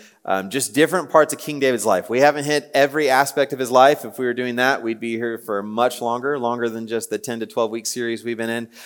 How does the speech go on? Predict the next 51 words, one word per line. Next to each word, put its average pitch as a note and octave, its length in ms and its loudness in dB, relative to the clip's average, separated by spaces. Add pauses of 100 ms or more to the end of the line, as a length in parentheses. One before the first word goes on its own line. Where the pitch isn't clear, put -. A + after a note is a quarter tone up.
(140)
But B2 120 4
we've C3+ 240 -2
been D3 100 -4
hitting C3+ 460 -4 (160)
the G#2+ 100 4
highlights, G#2+ 640 4
the, G2+ 340 0
the G#2 120 -2
most C3 420 2
famous D#3 680 -2 (100)
moments B2+ 500 0
for D#3 140 -6
the C#3+ 60 -4
most A2+ 260 -2
part. B2+ 260 4
We've C3+ 120 -6
hit C3 100 -2
a A2+ 60 2
few B2+ 380 -4
that G#2 160 -6
you A2 100 -12
may A2 160 -6
not G#2+ 260 -2
be G#2+ 140 -6
familiar G#2 420 -6
with, - 580 -4
but A#2 100 2
we've C3 200 4
hit C3+ 340 6
a A2 80 4
lot A2+ 280 6
of G2 140 -2
them. F2+ 220 -2
And, F2+ 120 -10
and G2 180 -12
we've G2+ 140 -6
been G#2 160 -8
going C3+ 340 0
through C3+ 360 -2
and G#2+ 120 -4
we've G#2 100 -8
been G2+ 140 -8
looking A#2 220 -2
at - 100 -12
King C3+ 280 -12
David's A#2+ 360 -4
life, F#2+ 680 0
and A#2 160 -6
we've B2+ 240 -2
been B2 200 -4
seeing C3+ 760 -2